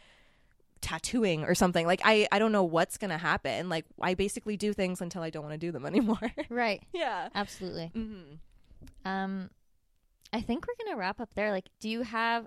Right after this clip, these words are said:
Speaker 2: I actually, I want, like, a final last words sort of thing.
Speaker 1: Sure.
Speaker 2: So I, I did have, like, a last question of just being like, when, like, any artist,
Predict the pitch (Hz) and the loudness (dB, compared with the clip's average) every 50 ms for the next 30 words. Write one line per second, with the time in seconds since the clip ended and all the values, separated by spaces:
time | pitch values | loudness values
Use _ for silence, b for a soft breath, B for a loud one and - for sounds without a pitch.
0 | - - 220 226 233 226 226 - - 240 233 233 - 220 208 214 214 220 220 226 | -2 0 0 0 0 -2 -6 -6 -4 -4 -4 -4 -2 0 0 2 2 4 4 4
1 | 233 226 240 233 - - - - - - - - - 202 202 208 226 226 226 214 | 4 2 0 -2 -2 -4 -12 -12 -10 -10 -8 -2 2 2 4 4 4 4 4 2
2 | 220 240 - - - 170 156 156 156 160 160 - - - 180 170 165 165 - - | 2 0 -2 -4 -6 -4 -2 -2 -2 -4 -6 -8 -8 -6 -6 -6 -6 -6 -8 -10
3 | 165 156 143 151 156 - - 226 220 175 147 139 180 170 - - - - - 208 | -10 -10 -6 -4 -2 0 2 4 4 4 4 2 0 -6 -8 -10 -6 0 2 4
4 | 202 196 196 190 190 - - - - - - - - 208 202 202 208 208 214 208 | 6 6 6 6 6 4 2 -2 -10 -20 -18 -4 2 6 6 8 8 6 6 4
5 | 208 208 233 233 226 233 214 208 196 185 190 175 175 175 175 - - - - 180 | 2 2 2 0 0 0 -2 0 -2 -2 -2 -2 -2 -2 -4 -4 -8 -8 -6 -6
6 | 170 - - 175 165 160 160 165 170 165 160 165 - - 185 175 - - - 175 | -6 -4 -4 -4 -4 -4 -4 -4 -4 -6 -6 -8 -8 -6 -6 -4 -4 -4 -4 -4
7 | 170 170 170 165 165 160 - - - b b b b b b b b b b _ | -4 -2 -4 -4 -6 -8 -10 -14 -18 b b b b b b b b b b _
8 | _ _ - 214 214 208 202 202 202 196 196 202 196 196 180 - - - _ _ | _ _ -4 0 4 4 4 4 4 2 2 2 2 0 -2 -4 -8 -16 _ _
9 | - 202 202 - - 208 214 226 233 233 - - 180 180 175 170 170 175 - - | 0 0 0 0 0 0 2 2 2 0 0 2 2 2 2 2 0 -2 -6 -10
10 | - - - - - - - | -12 -12 -12 -14 -14 -14 -16